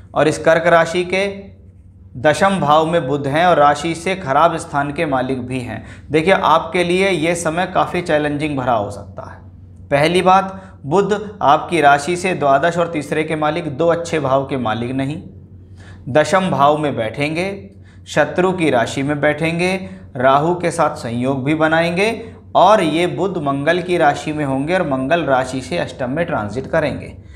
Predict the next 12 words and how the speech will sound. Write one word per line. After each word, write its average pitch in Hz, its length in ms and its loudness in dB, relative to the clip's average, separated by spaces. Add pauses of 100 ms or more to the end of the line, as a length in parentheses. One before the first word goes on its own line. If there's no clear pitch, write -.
(260)
इसका 160 400 2
मतलब 165 420 2
है 180 300 4 (520)
मंग-, 151 500 0
बुध 165 400 0
की 180 200 -2
ये 175 260 2
स्थिति 175 420 -2
आपसे 165 720 2
व्यर्थ 160 480 2
यात्रा 143 520 2
कराएगी, 120 560 -4